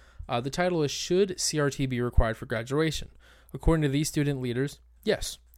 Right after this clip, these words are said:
University of Oregon student leaders are pushing to make critical race theory a graduation requirement for the students. The University Senate recently passed a resolution defending the use of C R T in the classrooms.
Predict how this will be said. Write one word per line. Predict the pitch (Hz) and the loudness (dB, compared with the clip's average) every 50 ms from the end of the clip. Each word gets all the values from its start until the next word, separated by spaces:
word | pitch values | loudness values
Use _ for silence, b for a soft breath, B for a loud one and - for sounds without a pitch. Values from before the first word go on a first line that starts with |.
| B B B B B B | B B B B B B
University | 165 175 190 196 208 196 - 214 | 2 2 4 4 4 2 2 0
of | 208 175 | 0 2
Oregon | 160 165 151 151 147 | 2 2 2 0 -2
student | 139 - - 151 151 160 143 | -2 -2 0 0 0 0 0
leaders | 139 135 131 131 120 123 | -2 0 0 -2 -2 -4
are | 110 | -2
pushing | 120 - - - 190 - - 180 160 151 | 4 4 4 6 4 2 2 -2 -4 -4
to | - - 127 | -4 -4 -2
make | 127 131 123 - - - - | -2 -2 -2 -4 -8 -12 -6
critical | - 170 165 175 - 196 | -4 -4 -2 -2 -2 -2
race | 165 147 139 135 131 - | 0 0 0 0 -2 -4
theory | - 131 123 113 104 104 107 113 - b b b b b b | -8 -8 -6 -6 -4 -6 -6 -8 -12 b b b b b b
a | b 123 | b -6
graduation | 127 139 131 131 143 156 160 156 143 139 147 139 - 135 | -4 -2 2 4 4 4 4 2 2 0 0 -2 -2 -6
requirement | 120 120 - - 117 113 107 110 113 98 - | -8 -8 -4 -4 -4 -2 -4 -6 -8 -8 -8
for | - | -8
the | 135 139 | -8 -6
students. | 131 - 208 180 104 117 - - - b b b b b b b b b b b b b b b _ - | -4 -2 -2 -2 -2 -4 -12 -20 -20 b b b b b b b b b b b b b b b _ -10
The | 135 131 131 131 123 120 120 - - - | -6 -4 -2 -2 -2 -4 -6 -10 -12 -6
University | 143 160 165 170 165 175 170 - - 160 160 | 0 0 2 4 4 2 2 2 2 0 0
Senate | 151 - - 147 139 127 | 0 0 0 0 0 0
recently | 113 143 151 - - 160 143 | 0 0 0 0 0 -2 0
passed | - - 151 139 139 - | 0 0 0 0 -2 -2
a | 120 | -2
resolution | 113 139 160 165 165 156 147 139 - - 135 | -2 -2 0 0 0 -2 -2 -2 -4 -6 -8
defending | 123 117 - - - - - 226 226 202 156 139 127 120 | -8 -8 -8 -10 -4 0 0 2 2 2 2 0 0 -2
the | 120 120 | -2 -4
use | 123 120 - | -4 -4 -6
of | 120 - | -6 -6
C | - - 143 | -4 -2 -2
R | 139 131 | -2 -2
T | - 127 | -2 -4
in | 113 113 | -8 -8
the | 127 | -6
classrooms. | - 175 180 180 160 - - - - - - | -4 -2 -2 -2 -4 -6 -12 -18 -20 -20 -20